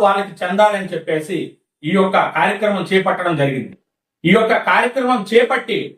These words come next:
దాన్ని almost కంప్లీట్ చేయడం జరిగింది. ఎంతో కొంత అరకొర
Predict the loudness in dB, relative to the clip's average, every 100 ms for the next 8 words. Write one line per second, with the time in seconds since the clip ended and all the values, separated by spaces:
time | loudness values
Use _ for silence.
0 | _ _ _ _ _ _ _ _ 0 2
1 | 0 -2 -4 0 0 2 0 -2 -8 _
2 | _ -6 -2 0 2 4 4 2 2 0
3 | -2 -6 -10 _ _ _ _ _ _ _
4 | _ _ 0 0 2 2 2 -2 0 0
5 | 2 2 0 0